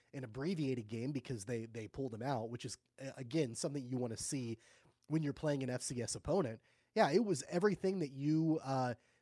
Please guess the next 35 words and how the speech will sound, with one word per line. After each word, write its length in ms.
that 100
you 140
wanted 360
from 220
the 80
Wildcats 540
in 80
that 140
opening 320
game. 260
You 100
know, 100
the 100
line, 580
by 200
the 80
way, 340
closed 480
at 160
minus 360
twenty-eight. 680
And 360
<laughs> 0
I, 140
I 80
remember, 380
like, 320
right 180
before 220
the 80
game 240
started, 340
I'm 120
like, 240
"Th-, 120